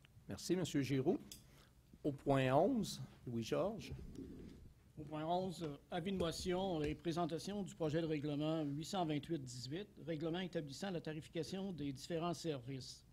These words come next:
Speaker 2: Ce règlement modifie, si on veut, le règlement sept cent quatre-vingt-treize zéro seize.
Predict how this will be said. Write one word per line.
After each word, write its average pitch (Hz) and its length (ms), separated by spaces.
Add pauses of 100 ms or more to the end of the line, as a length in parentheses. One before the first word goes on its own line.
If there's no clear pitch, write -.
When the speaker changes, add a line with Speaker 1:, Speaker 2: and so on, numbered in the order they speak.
(560)
Speaker 2:
Ce - 160
règlement 156 540
modifie, 151 480
si 160 100
on 143 120
veut, 147 160
le 143 80
règlement 143 340
sept 147 160
cent 170 160
quatre-vingt-treize 147 720
zéro 127 240
seize. - 440